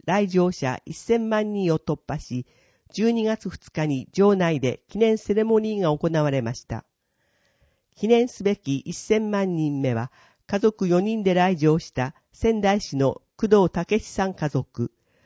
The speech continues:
鈴木良一総支配人と佐藤勝重副町長から商品券と果物の詰め合わせが贈られました。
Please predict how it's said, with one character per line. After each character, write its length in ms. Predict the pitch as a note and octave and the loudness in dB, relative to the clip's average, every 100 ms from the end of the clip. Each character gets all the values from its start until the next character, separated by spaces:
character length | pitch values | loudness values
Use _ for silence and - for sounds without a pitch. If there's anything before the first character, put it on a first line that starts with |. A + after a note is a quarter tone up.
| _ _ _ _ | _ _ _ _
鈴 300 | - G3+ G#3+ | -8 -4 -4
木 200 | E3+ C#3+ | -2 4
良 200 | F#3+ A3 | 6 6
一 220 | A#3 G3 | 4 -4
総 240 | G3 G3 G#3+ | 0 2 2
支 180 | - G3 | 0 -4
配 240 | G3+ F#3 | -2 -2
人 240 | D3+ C#3+ | -2 -4
と 280 | - B2+ C3 _ _ _ | -4 -2 -2 _ _ _
佐 240 | - G3+ G#3+ | -6 -4 2
藤 220 | G3 D#3 | 4 4
勝 240 | - E3+ G#3+ | 0 -6 -4
重 260 | - G#3 | -2 -2
副 220 | G#3+ - C3 | -2 -4 -2
町 260 | G3 G3 | 2 2
長 220 | - D#3+ D#3+ | 4 2 2
か 140 | A#2+ | -2
ら 160 | A#2 B2+ _ _ | -4 -6 _ _
商 260 | - A3 A3+ | 4 6 6
品 240 | G#3 G#3 | 0 -6
券 260 | - D#3+ C#3+ | -2 -2 0
と 180 | C3+ | -2
果 260 | C#3 F#3 G3+ | 0 0 2
物 240 | G#3+ G#3+ | 2 2
の 120 | G#3 G3+ | 2 0
詰 280 | - G3 | -2 0
め 60 | G3+ | 2
合 40 | |
わ 80 | G3 | 0
せ 180 | - E3 | 0 -2
が 160 | C3+ C3 | 0 -2
贈 160 | - | -2
ら 120 | C#3+ | -2
れ 120 | C3+ A#2 | -2 -2
ま 140 | B2+ | -4
し 100 | - | -8
た。 200 | G#2+ | -12